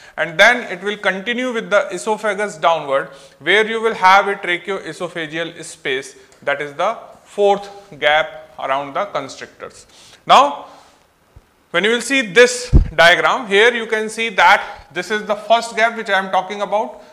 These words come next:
This is the area where you have the sinus of Morgagni. This is the posterior part of the middle constrictor which is overlapping the superior constrictor.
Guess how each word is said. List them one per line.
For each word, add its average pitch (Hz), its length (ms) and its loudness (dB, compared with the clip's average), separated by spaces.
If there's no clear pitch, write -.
This 165 160 -10
is 202 160 -8
the 202 80 0
area 202 460 0
where 196 240 -4
you 202 260 -8
have 214 580 4
the 170 380 -4
sinus 185 460 -4
of 190 180 -6
Morgagni. 170 640 -4
This 202 240 -6
is 254 180 -4
the 233 100 -4
posterior 220 720 -4
part 220 400 6
of 196 260 0
the 190 300 -4
middle 190 300 -4
constrictor 208 580 -8
which 190 160 -12
is 196 100 -8
overlapping 185 720 -6
the 147 140 -8
superior 180 640 -10
constrictor. 196 580 -10